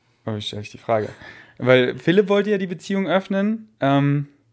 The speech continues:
denkst du, hätte er es nicht gewollt, dass es auch von dir kommen würde, dass du jetzt fragen würdest?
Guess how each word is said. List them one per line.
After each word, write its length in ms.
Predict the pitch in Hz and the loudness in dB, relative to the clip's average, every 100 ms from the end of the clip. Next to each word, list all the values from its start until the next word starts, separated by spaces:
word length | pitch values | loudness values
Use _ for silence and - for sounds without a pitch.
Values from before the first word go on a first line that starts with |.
| _ _ _ _ - | _ _ _ _ -2
denkst 360 | 147 190 - | 0 0 -4
du, 380 | 196 202 226 294 - | -2 0 -2 -4 -10
hätte 280 | 151 151 147 | -6 -2 2
er 280 | 139 151 156 | 4 4 2
es 120 | 151 | -4
nicht 160 | 147 | -8
gewollt, 460 | - 117 127 165 165 | -6 2 2 2 -2
dass 180 | 143 123 | -4 -4
es 80 | - | -2
auch 160 | 123 123 | -4 -2
von 200 | 127 117 | -6 -2
dir 180 | 139 165 | -2 -4
kommen 360 | - 135 120 | -4 -2 -2
würde, 380 | 113 165 202 233 - _ | 0 2 0 -2 -10 _
dass 340 | 127 113 - _ _ _ _ _ | -8 -8 -10 _ _ _ _ _
du 220 | 120 143 | -6 -2
jetzt 220 | 190 180 - | 0 -2 0
fragen 340 | 165 165 165 | 0 2 0
würdest? 480 | 165 175 190 - | -2 -4 -6 -14